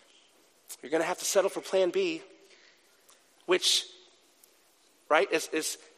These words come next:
is second place. And we all know what second place means, right? First place loser, okay? So what I want you to do today is pull out your wallets and then, no, I'm kidding. Uh, so, uh, no, of course, listen,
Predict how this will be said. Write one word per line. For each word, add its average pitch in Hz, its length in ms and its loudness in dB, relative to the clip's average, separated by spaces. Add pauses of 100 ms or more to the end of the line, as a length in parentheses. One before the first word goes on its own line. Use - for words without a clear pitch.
is - 80 2
second - 540 4
place. - 720 0
And 151 100 -4
we 190 80 4
all 208 140 8
know 220 100 8
what 208 140 2
second 214 400 2
place 196 360 2
means, 143 240 -2
right? 147 220 4 (440)
First 175 340 0
place - 540 -2 (580)
loser, 123 420 -8 (600)
okay? 127 260 -10 (460)
So 135 240 0 (260)
what 180 100 6
I 196 60 10
want 220 260 6
you 285 60 6
to 254 60 6
do 240 160 6
today 208 280 8
is 196 120 4
pull 214 200 6
out 208 180 8
your 269 100 4
wallets 180 560 4 (380)
and 196 160 8
then, 202 120 6
no, 170 100 8
I'm 156 120 6
kidding. - 260 -2 (280)
Uh, - 60 4
so, 294 240 12
uh, 220 200 6 (140)
no, 208 220 8 (320)
of 196 80 6
course, 226 300 6
listen, 165 280 0